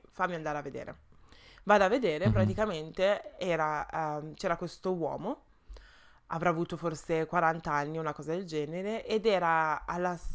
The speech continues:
Speaker 1: alla fermata del pullman e si stava masturbando così apertamente.
Speaker 2: <gasps>
Speaker 1: Yeah.
Speaker 2: Oh my God.
Speaker 1: Il problema che
Speaker 2: Wow.
Speaker 1: ho io, allora, lei ha fatto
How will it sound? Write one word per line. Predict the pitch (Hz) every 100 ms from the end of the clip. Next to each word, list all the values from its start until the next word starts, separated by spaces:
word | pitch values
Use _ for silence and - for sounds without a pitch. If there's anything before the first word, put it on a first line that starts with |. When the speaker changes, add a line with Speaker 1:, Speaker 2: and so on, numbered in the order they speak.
| -
Speaker 1:
alla | 180 180
fermata | 180 175 175
del | 208 269
pullman | 170 170 185
e | 185
si | 170
stava | - 160 156
masturbando | 151 - 170 151 143 143 151
così | 160 147
apertamente. | 143 143 - 139 139 - - - _
Speaker 2:
<gasps> | - 151 160 165 160 147 139 131 - -
Speaker 1:
Yeah. | 165 131 -
Speaker 2:
Oh | 139
my | 127 123
God. | 123 120 110 107 110 - -
Speaker 1:
Il | - 339
problema | - 453 220 220 208
che | 220
Speaker 2:
Wow. | 180 180
Speaker 1:
ho |
io, | 175 165 165 156 151 160 180 - -
allora, | 190 190 165 165
lei | 254
ha | 254
fatto | 196 170 - 185 180